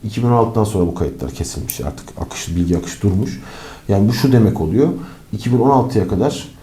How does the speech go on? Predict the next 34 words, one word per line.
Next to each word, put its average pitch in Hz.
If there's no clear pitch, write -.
öldürdükleri 113
insanları 127
bir -
şekilde 110
gizlemeleri 98
lazım. 73
Yani 90
kayıtsız 120
alacaklar 123
içeriye 120
ve 113
cenazeleri 107
yok 120
edecekler. 90
O 123
yüzden 123
onu 120
da 117
tutup -
da 113
o 113
hapishanenin 107
bahçesine 107
gömeceklerini 101
zannetmiyorum. 98
Muhtemelen 104
Şam'ın 107
başka 107
yerlerinde 95
belki 104
bulundu, 101
belki 92
bulunacak, 95
e, 101